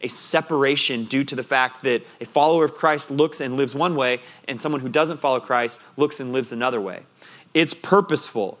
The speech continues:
and it's not that it creates glory and honor for ourselves. It would be that it creates glory and honor for the Lord, and it is relational in that it creates awe and wonder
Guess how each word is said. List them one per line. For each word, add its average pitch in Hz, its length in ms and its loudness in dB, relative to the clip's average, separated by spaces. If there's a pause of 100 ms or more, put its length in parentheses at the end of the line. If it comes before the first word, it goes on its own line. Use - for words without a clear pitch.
(200)
and 127 140 -6
it's 127 140 -4
not 156 200 4
that 156 100 -2
it 156 120 0
creates 156 280 0
glory 156 300 2
and 147 100 0
honor 151 220 2
for - 180 -6
ourselves. 123 720 0 (240)
It 143 80 4
would 151 160 2
be 151 160 2
that 143 140 0
it 156 100 -6
creates 151 300 -2
glory 143 320 2
and 135 80 -6
honor 131 280 -2
for 123 300 0
the 113 140 -2
Lord, 131 500 4
and 135 100 -2
it 156 120 2
is 123 160 0
relational 131 840 0 (380)
in 143 140 0
that 139 140 2
it 139 200 -2
creates 151 360 0 (120)
awe 147 420 4
and 120 300 -4
wonder 135 580 0